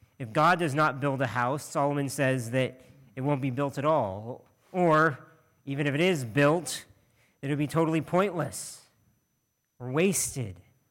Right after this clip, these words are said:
Vain, that, that's, that's what it means there. I think this verse implies that our physical work matters to God. Right? It's been,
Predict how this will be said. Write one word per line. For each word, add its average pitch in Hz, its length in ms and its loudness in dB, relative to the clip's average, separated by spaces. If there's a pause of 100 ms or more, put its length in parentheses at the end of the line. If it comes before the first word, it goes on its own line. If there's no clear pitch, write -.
(800)
Vain, 151 420 -2
that, 131 160 -6
that's, 147 220 -10
that's 151 280 -4
what 156 100 -4
it - 280 -14
means 139 400 -8
there. 107 280 -14 (1700)
I 147 60 -2
think 226 560 0
this 165 260 -2
verse 156 380 -2
implies 139 1080 0 (880)
that 143 140 0
our 170 280 4
physical 180 580 -2
work 123 400 0
matters 143 460 -4
to 165 140 -14
God. 143 340 -6 (1500)
Right? 160 80 -2
It's 170 400 -6
been, 165 320 -2